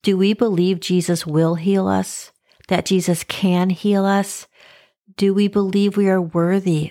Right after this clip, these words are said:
of that healing? If Jesus said to you today, "Throw down your most prized possession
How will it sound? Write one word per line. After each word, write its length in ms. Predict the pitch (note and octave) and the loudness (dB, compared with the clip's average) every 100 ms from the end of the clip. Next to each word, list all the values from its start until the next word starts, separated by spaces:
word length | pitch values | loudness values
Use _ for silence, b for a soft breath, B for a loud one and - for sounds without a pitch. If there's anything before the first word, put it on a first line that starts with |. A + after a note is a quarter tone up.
| - | -6
of 120 | D#3 | -2
that 160 | D#3+ E3+ | -2 -4
healing? 540 | F3 D#3+ B2+ - D#3+ _ _ _ _ _ _ _ _ _ _ - | -4 -4 -4 -8 -10 _ _ _ _ _ _ _ _ _ _ -2
If 200 | G#3 - | -2 -2
Jesus 420 | - A3+ A#3+ B3+ | -2 0 0 -2
said 280 | - F3+ E3 | -2 -2 -2
to 180 | - E3+ | -2 -2
you 60 | E3 | 0
today, 580 | E3+ D#3+ D3 - D3 - _ | -2 -2 -2 -2 -6 -10 _
"Throw 360 | - F3+ G3+ | -4 0 0
down 300 | A3 F#3+ F3 | 2 2 2
your 120 | E3 | 2
most 260 | D#3+ D#3 - | 2 0 -2
prized 320 | E3 D#3+ E3 | 0 0 0
possession 680 | F#3+ F3 D#3+ - E3 D3+ | -2 -2 -4 -4 -4 -6